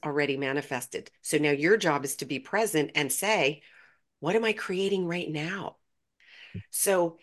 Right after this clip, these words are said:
am I creating more of what I didn't want, or am I literally standing in my power and picking and saying, "Oh gosh, like, right now, this is fun," and have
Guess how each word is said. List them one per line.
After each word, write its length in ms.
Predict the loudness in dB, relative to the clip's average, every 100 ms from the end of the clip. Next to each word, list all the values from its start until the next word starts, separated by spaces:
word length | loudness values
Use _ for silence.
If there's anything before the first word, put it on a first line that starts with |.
| _
am 140 | 2 4
I 80 | 2
creating 460 | 2 0 4 4
more 460 | 6 6 6 4 2
of 220 | 2 2
what 240 | 0 2
I 120 | 4 4
didn't 360 | 2 4 4
want, 360 | 4 2 0 -2 -2
or 420 | 0 2 0 0
am 140 | 0 2
I 80 |
literally 520 | 4 4 4 2 0 0
standing 400 | 2 4 6 6
in 80 |
my 120 | 4 2
power 600 | 0 -2 2 2 2 -2 -12 -20 -2
and 180 | 0 2
picking 480 | 0 -2 2 2 2
and 140 | -2
saying, 220 | -2 -4 -4
"Oh 140 | -8
gosh, 340 | -8 -8 -6 -8
like, 300 | -4 -4 -4
right 340 | -2 2 2 2
now, 320 | -2 0 0
this 220 | 0 0
is 160 | -4 -4
fun," 480 | -2 0 0 -2 -8 -14 _ _ _ 4
and 180 | 4 4
have 400 | 2 2 2